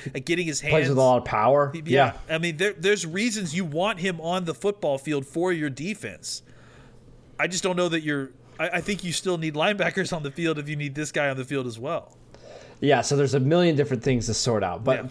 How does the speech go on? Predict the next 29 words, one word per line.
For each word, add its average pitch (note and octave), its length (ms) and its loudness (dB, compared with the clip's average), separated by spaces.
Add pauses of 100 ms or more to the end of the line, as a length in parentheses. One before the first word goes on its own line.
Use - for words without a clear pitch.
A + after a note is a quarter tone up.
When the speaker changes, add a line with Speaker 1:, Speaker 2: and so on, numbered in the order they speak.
(100)
Speaker 2:
first F#3 320 4
and C#3+ 120 2
foremost, G2 680 0 (840)
the D3 300 4
N G3+ 120 6
F A3 120 2
L D#3 200 6
has B2+ 100 4
been C3 160 2
trending C3 480 2
in A#2 100 2
this A2+ 200 0
direction A#2 520 0
for A2+ 200 0
a G#2 60 2
while, G2 520 0
right? G#2+ 260 0
These A2 400 -2
really, C#3+ 960 4
really A#2+ 380 4
small A#2+ 800 2
linebackers, A2+ 720 2
sub C#3 520 2
two C#3 200 2
hundred B2+ 320 2
and A2+ 120 0
twenty A#2 280 0
pound A2 280 0
linebackers. G#2 760 0